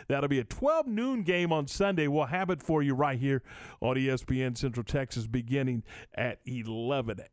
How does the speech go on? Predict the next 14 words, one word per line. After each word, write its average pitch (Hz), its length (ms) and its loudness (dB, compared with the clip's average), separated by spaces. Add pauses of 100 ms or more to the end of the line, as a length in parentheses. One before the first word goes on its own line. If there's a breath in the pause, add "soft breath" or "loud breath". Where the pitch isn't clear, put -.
A 120 300 -2
M. 110 360 -2
After 254 380 2
the 294 100 0
game, 175 300 2
first-year 208 500 2
head 175 180 -2
coach 190 280 -2
Mike 185 280 -2
McCarthy, 160 540 0 (520 loud breath)
he 240 120 2
addressed 202 380 2
the 196 80 6
media. 190 340 0